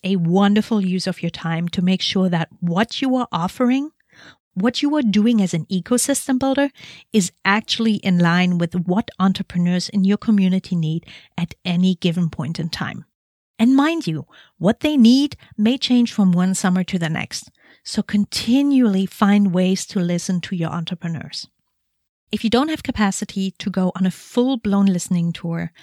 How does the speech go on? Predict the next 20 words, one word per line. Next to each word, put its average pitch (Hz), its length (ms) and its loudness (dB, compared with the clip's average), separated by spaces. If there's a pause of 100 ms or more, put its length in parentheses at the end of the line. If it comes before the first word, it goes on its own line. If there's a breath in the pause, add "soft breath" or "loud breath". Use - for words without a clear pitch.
(260 loud breath)
I 220 60 -2
know 262 160 2
that 220 120 0
other 202 200 -2
ecosystem 185 600 -4
builders 170 260 -4
simply 233 360 -4
walk 190 340 -2
from 175 220 0
door 220 240 0
to - 160 -8
door 208 300 -2
on 190 160 0
their 180 100 -2
main 170 220 -2
street 170 340 -8
to - 100 -10
talk 180 380 -8
to - 180 -8
entrepreneurs. 165 800 -8